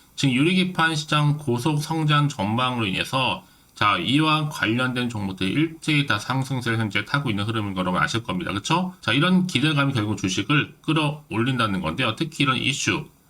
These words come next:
고 상승할 수 있는 재료가 있을 뿐만 아니라 이게 사회적인 관심을 줄 수 있는 주제이다 보니까요. 주가를 한창 끌어올리는 바로 견인차 역할을 하고 있는 겁니다. 이런 기대감 때문에요.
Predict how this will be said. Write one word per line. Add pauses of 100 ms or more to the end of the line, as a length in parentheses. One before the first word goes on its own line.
(260)
고
상승할
수
있는
재료가 (160)
있을
뿐만
아니라 (360)
이게
사회적인
관심을
줄
수
있는
주제이다
보니까요. (320)
주가를
한창
끌어올리는 (240)
바로
견인차
역할을
하고
있는
겁니다. (120)
이런
기대감
때문에요.